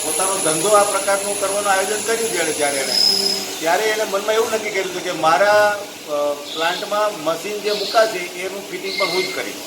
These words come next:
એટલે અહીંયા જે મશીન, આ પહેલું મશીન દેખાય છે મોટું, એ મશીનના પાર્ટ્સ પોતે બનાવ્યા શિવમ માઇક્રોટેકમાં જ અને પાર્ટ્સનું એસેમ્બલિંગ પણ પોતે પોતાની રીતે કરી અને એ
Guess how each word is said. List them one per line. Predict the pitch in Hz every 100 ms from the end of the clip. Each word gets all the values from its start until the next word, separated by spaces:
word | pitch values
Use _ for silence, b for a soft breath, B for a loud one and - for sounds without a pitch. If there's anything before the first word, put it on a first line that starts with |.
| - - - - - - - - - - -
એટલે | 160
અહીંયા | 160 180
જે | 190 208
મશીન, | 180 180 208 208
આ |
પહેલું | 196 185 180 190
મશીન | 190 208
દેખાય | 202 226 247
છે | 208 165
મોટું, | 156 135 117 - - - - - - - - - - - - 170
એ | 208
મશીનના | 196 180 196 202 208 214 214 -
પાર્ટ્સ | 170 180 202 -
પોતે | 196 214
બનાવ્યા | 208 214 220 220 220 - - - - - - - -
શિવમ | 185 190
માઇક્રોટેકમાં | 185 185 202 202 196 196
જ | - - - - - - 143
અને | 170 190
પાર્ટ્સનું | 175 170 196 208 208
એસેમ્બલિંગ | 185 226 226 240 - -
પણ | 262 262
પોતે | 208 202
પોતાની | 220 202 202 202
રીતે | 170 160 151
કરી | - - - - - - - -
અને | 151
એ | - 214